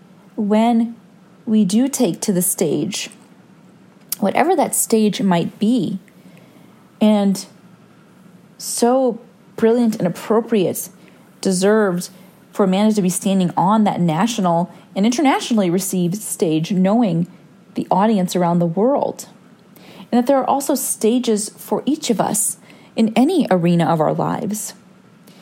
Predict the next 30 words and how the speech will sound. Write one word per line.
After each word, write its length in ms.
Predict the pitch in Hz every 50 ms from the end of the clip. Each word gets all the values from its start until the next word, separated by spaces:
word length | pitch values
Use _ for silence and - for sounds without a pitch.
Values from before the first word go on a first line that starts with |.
| - - - - - - - -
And 80 | 214 214
to 100 | 233 220
know 100 | 240 262
what 140 | 294 320 285
it's 180 | 226 - -
like 560 | 202 190 202 214 208 160 - - - - - - - - - - - - - - - - - - - - - - -
to 100 | - 214
take 220 | - 226 233 240
a 40 | 196
breath 480 | 185 170 - 208 - - - - - - - - - - - - - - - - - - - - - - - - - -
and 160 | 202 196 196 190
to 320 | - - 208 190 190 - -
walk 320 | 190 185 185 196 196 -
up 160 | 214 214 214 -
the 60 | 185
steps 680 | - - - - - - - - - - - - - - - - - - - - - - - - - - -
and 100 | 208 196
to 100 | 202 202
stand 680 | - - - - - 202 202 208 220 226 220 214 220 -
in 320 | - 196 190 185 180 175 -
the 80 | 175
spotlight, 760 | 175 - - - 190 - - - - - - - - - - - - - _ _ - - -
literal 640 | 190 208 208 220 214 214 208 208 202 214 214 214 - - - - - - _ - -
or 260 | - 202 196 - - - - - - - - -
proverbial, 760 | - 214 185 196 202 202 208 196 185 165 160 180 185 - - - - - - - _ - - - - - - _ - - - - - - - - - - - - - - - - -
to 120 | - 208
stand 460 | 190 - - 226 208 220 226 220 220
before 560 | 220 220 220 - 233 226 233 240 247 254 - -
the 140 | 214 208 214
microphone 840 | 202 202 220 254 - - 302 285 - 190 - - - - 190 190